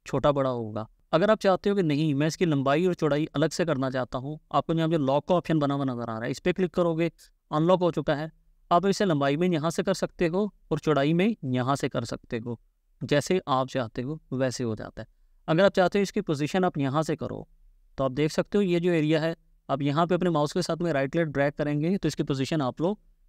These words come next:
यहाँ से भी तब्दील कर सकते हैं। Otherwise मैंने इसकी पोजीशन यहाँ पे रखी।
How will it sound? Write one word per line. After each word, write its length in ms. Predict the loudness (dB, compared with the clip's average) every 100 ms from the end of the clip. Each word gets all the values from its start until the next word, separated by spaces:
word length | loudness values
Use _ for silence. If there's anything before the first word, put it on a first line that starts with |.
| _ -2
यहाँ 200 | 2 2
से 140 | 2
भी 100 | 0
तब्दील 320 | 0 0 0
कर 120 | 0 -2
सकते 280 | -4 -6
हैं। 80 | -6 -2
Otherwise 420 | 0 2 0 0
मैंने 120 | 0
इसकी 160 | 0 -2
पोजीशन 360 | -4 -4 -2 -2
यहाँ 180 | -2
पे 100 | -2
रखी। 300 | -4 -2 -4